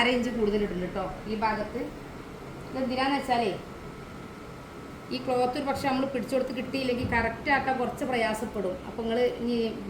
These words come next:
ബിഗിനറൊക്കെ ആണെന്നുണ്ടെങ്കിൽ ഇതെങ്ങനെ ചെയ്യുക, ഇത് ക്ലോത്ത് തികയില്ല, അങ്ങനെയൊക്കെ കൺഫ്യൂഷൻ ഉണ്ടാവും.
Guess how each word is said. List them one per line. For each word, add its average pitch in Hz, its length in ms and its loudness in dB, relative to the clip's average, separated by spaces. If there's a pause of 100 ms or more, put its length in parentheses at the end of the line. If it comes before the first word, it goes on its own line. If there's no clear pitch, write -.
(200)
ബിഗിനറൊക്കെ 240 540 2
ആണെന്നുണ്ടെങ്കിൽ 233 680 2
ഇതെങ്ങനെ 226 360 2 (120)
ചെയ്യുക, 220 320 4 (560)
ഇത് 220 160 0
ക്ലോത്ത് 220 340 0
തികയില്ല, 226 380 4
അങ്ങനെയൊക്കെ 240 420 0
കൺഫ്യൂഷൻ 220 400 -2
ഉണ്ടാവും. 180 240 -4